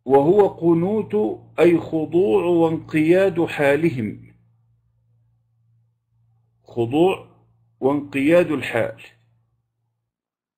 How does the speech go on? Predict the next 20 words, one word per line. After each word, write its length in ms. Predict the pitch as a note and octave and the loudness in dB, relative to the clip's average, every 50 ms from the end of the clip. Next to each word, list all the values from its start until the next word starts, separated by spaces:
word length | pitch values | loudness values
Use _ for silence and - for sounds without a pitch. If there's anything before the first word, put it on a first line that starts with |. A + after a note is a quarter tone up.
| _ _ _ _ | _ _ _ _
فلا 420 | - - - F#3 G3+ G#3 G3+ G3 | -10 -2 0 0 2 4 2 4
يتخير 800 | F#3+ F#3 F#3 F3 - F3+ E3 - - G3+ G#3 F#3+ F#3 F3+ F3+ F3+ | 4 2 0 0 -2 -2 -4 0 -2 -2 0 2 0 0 0 0
الإنسان 880 | F3 F3 F3 E3+ E3+ E3 - - F#3+ F#3+ F#3+ F#3+ F#3 F#3+ F#3 F#3+ F#3 - - _ _ _ _ _ _ - C3+ C3+ C3+ - - | -2 -2 -2 -2 -2 -4 -4 -2 -2 -2 -2 -4 -4 -6 -8 -8 -12 -18 -20 _ _ _ _ _ _ -12 -10 -10 -10 -10 -10
متى 400 | D#3 D#3+ F#3+ F#3 - F#3 F3 E3 | -6 -6 -6 -4 0 0 2 2
يولد 500 | E3+ E3+ F3 F3+ F#3 F3+ F3+ F3+ E3+ - | 2 2 0 0 0 0 0 -2 -4 -4
أو 160 | - D#3 D#3 | -4 -4 -2
متى 460 | D#3 E3+ E3+ E3 - E3+ D#3+ - - E3 | -2 -2 -4 -2 -2 -2 -2 0 0 -2
يأتي 380 | F3 - D#3 - - D#3 D3 | -2 -2 -4 -6 -6 -6 -4
إلى 100 | D#3 D3+ | -2 -4
الدنيا، 460 | D3 C#3+ - C#3+ C3+ B2+ B2+ - - _ _ _ _ _ _ _ _ _ _ _ _ _ _ _ _ _ _ _ _ _ - | -4 -4 -6 -10 -10 -10 -12 -14 -20 _ _ _ _ _ _ _ _ _ _ _ _ _ _ _ _ _ _ _ _ _ 0
ولا 440 | C3+ D#3+ F3+ F#3 F#3 F3+ F#3 F3+ | 2 4 4 6 6 6 6 4
يتخير 600 | F3+ F3 F3+ E3 - - F#3+ F#3 F#3+ F3+ F3 E3 | 4 2 2 -2 -2 0 -2 -2 0 0 0 0
والديه، 800 | E3 D#3+ E3+ E3+ E3+ E3 D#3+ D3 D3+ C#3 B2+ B2+ - - _ _ _ _ _ _ _ _ _ _ _ _ _ _ _ _ _ _ _ _ _ _ _ _ _ _ _ _ _ _ _ _ _ _ - | 2 2 4 4 4 2 2 0 2 0 0 0 -6 -18 _ _ _ _ _ _ _ _ _ _ _ _ _ _ _ _ _ _ _ _ _ _ _ _ _ _ _ _ _ _ _ _ _ _ -2
وحاله 1080 | B2+ C#3+ D#3 E3 - - F#3 F#3 F#3+ F3+ E3+ E3+ F3+ G#3 G#3+ F3+ F#3 G3 F#3 F#3+ F#3 E3+ | 2 4 4 4 4 2 2 2 4 4 2 4 2 0 0 0 0 -2 -2 -2 0 2
يدل 840 | E3+ E3 E3 D3+ E3 F#3+ G#3 G3 F3 E3 E3 F#3 A3 A#3+ - - - - | 2 2 2 2 0 -2 -2 -2 -6 -2 0 0 0 0 -2 -6 -10 -8
على 400 | B2+ C3 D3 F3+ F#3 F3+ F3 E3 | -4 -2 -2 0 0 2 0 0
خضوعه 760 | - - - E3 D#3+ D#3+ D#3 D#3 C#3+ B2+ F3 F3 F3 F#3 F#3 | -2 -2 -6 -6 -6 -6 -6 -6 -4 -4 -4 -4 -2 -4 -2
وانقياده 920 | F3 E3+ E3+ F3 D#3+ - - E3+ D#3+ D#3+ D#3+ D3+ D3 D#3 F3 D#3+ E3 E3+ | -2 -2 -2 -4 -6 -6 -4 -2 0 0 0 0 0 -4 -4 -2 -2 -2
لأمر 340 | D#3+ E3 D3 E3 E3 D3+ D3+ | -2 -2 -4 -4 -6 -6 -8
الله. 400 | D3+ D3+ D3 C#3+ C3+ B2 - - | -8 -6 -6 -6 -8 -10 -12 -16